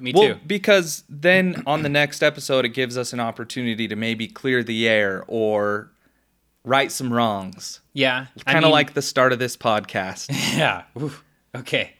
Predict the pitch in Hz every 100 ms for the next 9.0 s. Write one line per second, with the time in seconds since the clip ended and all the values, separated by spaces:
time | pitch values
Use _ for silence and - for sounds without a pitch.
0 | _ _ _ _ _ _ - 165 220 131
1 | 180 151 120 120 120 113 104 113 160 214
2 | 208 - - 135 131 113 113 107 101 101
3 | 101 _ 123 117 123 107 98 - 92 90
4 | 87 101 80 - 90 - - 160 90 _
5 | _ _ _ _ - 160 156 120 127 120
6 | 117 - 113 104 123 131 135 - 147 123
7 | 117 107 95 - 127 110 101 110 107 127
8 | 139 139 151 202 139 113 110 101 95 98